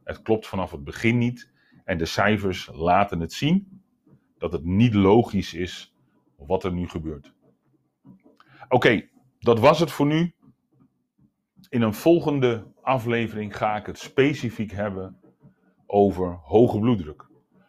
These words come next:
Over wat je zelf kunt doen om je bloeddruk te verlagen. In de hoop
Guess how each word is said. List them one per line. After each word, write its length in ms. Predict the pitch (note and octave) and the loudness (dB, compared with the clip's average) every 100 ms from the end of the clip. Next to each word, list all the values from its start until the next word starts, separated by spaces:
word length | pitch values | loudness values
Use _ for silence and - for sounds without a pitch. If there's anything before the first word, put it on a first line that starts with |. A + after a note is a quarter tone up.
| _ | _
Over 380 | - G#2+ F#2+ F#2 | -2 0 2 2
wat 220 | E2+ C#3 | 2 2
je 260 | C#3 C3+ B2+ | 0 -4 -4
zelf 480 | - D#2+ E2 A2+ D3 | -12 -6 2 4 4
kunt 220 | - B2 | 0 -2
doen 360 | A2 A2 A2 - _ _ _ | 0 -2 -4 -10 _ _ _
om 180 | - G#2 | -2 0
je 80 | G2 | 2
bloeddruk 360 | G2+ G#2+ F#2+ | 2 0 -2
te 100 | - | -4
verlagen. 680 | F2 F#2 F#2+ G2+ F2+ - E2+ _ _ _ _ _ _ _ _ _ _ | -10 0 2 2 0 -6 -20 _ _ _ _ _ _ _ _ _ _
In 200 | C3 D3+ | 2 4
de 60 | |
hoop 360 | B2 G#2+ A#2 | 6 6 4